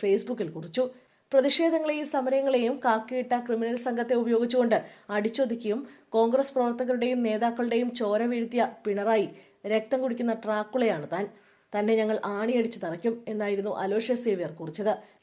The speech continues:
പേരാമ്പ്രയിൽ കോൺഗ്രസ് പോലീസ് സംഘർഷത്തിൽ ഷാഫി പറമ്പിൽ എം എൽ എ അടക്കം ഏഴ് കോൺഗ്രസ് നേതാക്കൾക്ക് പരിക്കേറ്റിരുന്നു. ഷാഫി പറമ്പിലിന്റെ മൂക്കിനാണ് പരിക്കേറ്റത്. ഡിവൈഎസ്പി ഹരിപ്രസാദിനും പത്തോളം പോലീസുകാർക്കും പരിക്കേറ്റതായാണ് വിവരം. ഡിവൈഎസ്പിയുടെ കൈക്കാണ് പരിക്കേറ്റത്.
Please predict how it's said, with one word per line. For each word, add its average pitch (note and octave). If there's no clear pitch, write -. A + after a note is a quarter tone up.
പേരാമ്പ്രയിൽ D4+
കോൺഗ്രസ് C4+
പോലീസ് C4+
സംഘർഷത്തിൽ B3+
ഷാഫി A3+
പറമ്പിൽ B3+
എം A#3
എൽ B3
എ B3
അടക്കം A#3+
ഏഴ് A3+
കോൺഗ്രസ് A#3+
നേതാക്കൾക്ക് A#3
പരിക്കേറ്റിരുന്നു. E3+
ഷാഫി G3+
പറമ്പിലിന്റെ G3+
മൂക്കിനാണ് G#3
പരിക്കേറ്റത്. E3+
ഡിവൈഎസ്പി G#3+
ഹരിപ്രസാദിനും G#3+
പത്തോളം B3+
പോലീസുകാർക്കും A#3+
പരിക്കേറ്റതായാണ് A3+
വിവരം. D#3
ഡിവൈഎസ്പിയുടെ G#3
കൈക്കാണ് A3
പരിക്കേറ്റത്. E3+